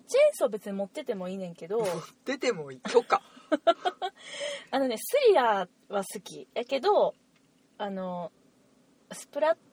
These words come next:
Speaker 1: タは嫌い。
Speaker 2: あ、血と内臓が飛び出てなんぼっていう方ではないってことね、
Speaker 1: なんかそれを
Speaker 2: 基本の対象が。
Speaker 1: 見て、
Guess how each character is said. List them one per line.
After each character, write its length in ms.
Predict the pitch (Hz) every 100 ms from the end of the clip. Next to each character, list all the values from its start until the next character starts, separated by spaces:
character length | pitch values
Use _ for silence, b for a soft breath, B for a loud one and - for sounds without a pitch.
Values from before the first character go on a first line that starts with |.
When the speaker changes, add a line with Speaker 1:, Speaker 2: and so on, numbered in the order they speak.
| -
Speaker 1:
タ 100 | 208
は 100 | 196
嫌 200 | - 156
い。 60 | 131 - - - _ _ _ _ _ _ _ -
Speaker 2:
あ、 200 | 151 147
血 180 | - -
と 140 | 165
内 180 | 185 180
臓 220 | 160 170
が 100 | 160
飛 140 | 165 175
び 100 | 175
出 80 | 180
て 140 | 165
な 100 | 147
ん 80 | 147
ぼ 140 | 190
っ 40 | 202
て 140 | 185
い 80 | 190
う 80 | 202
方 180 | 240
で 120 | 214 370
は 100 | 180
な 140 | 135
い 60 | 127
っ 20 |
て 100 | -
こ 100 | -
と 60 |
ね、 80 | -
Speaker 1:
な 60 | 359
ん 20 |
か 60 | 359
そ 160 | 392
れ 140 | 392 392
を 80 | 381
Speaker 2:
基 0 |
本 0 |
の 60 | 381
対 100 | 370
象 80 | 370
が。 60 |
Speaker 1:
見 140 | 370 392
て、 600 | 302 285 254 202 175